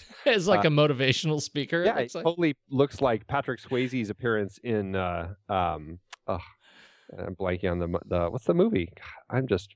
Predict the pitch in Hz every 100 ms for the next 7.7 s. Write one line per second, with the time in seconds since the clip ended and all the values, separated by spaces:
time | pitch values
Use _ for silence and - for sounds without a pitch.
0 | - 95 - - 82 73 - 62 - -
1 | - - 101 87 - _ - - - -
2 | - - 107 101 92 87 80 - _ _
3 | - 107 82 85 _ 104 98 98 95 85
4 | 92 85 92 90 87 90 82 82 85 82
5 | 80 82 98 101 101 101 98 90 85 -
6 | - - 85 85 82 - - - 151 113
7 | 92 95 98 95 - - -